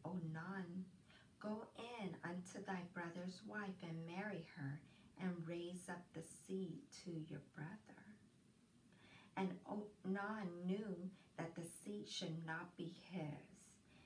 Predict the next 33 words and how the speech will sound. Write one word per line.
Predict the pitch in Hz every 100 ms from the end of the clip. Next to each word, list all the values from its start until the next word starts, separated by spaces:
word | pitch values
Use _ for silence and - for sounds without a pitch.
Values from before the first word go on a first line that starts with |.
| - - -
And | 190 185 -
it | 196 -
came | - 214 214 220 -
to | 208
pass, | - 220 165 160 - 143
when | - 175 185
he | 185 175
went | 180 185 208
into | 226 - 180
his | 180 -
brother's | - 156 151 185 202 -
wife, | 214 208 165 175 - - - -
that | 170 165
he |
spilled | 160 - - - 190 180 175 170 -
it | - 196 190 - - - - - - - -
on | 156 147 143
the | 139
ground, | - 156 160 - 170 185 - - - - - - -
lest | 190 214 -
that | 185 175 190
he |
should | 185 - 165
give | - 165
seed | - - 165 160 -
to | -
his | 156 147
brother. | - 196 202 196 139 - - - - -
And | 214 202
the | 196 -
thing | 202 220 247
which | 196 185
he | - 214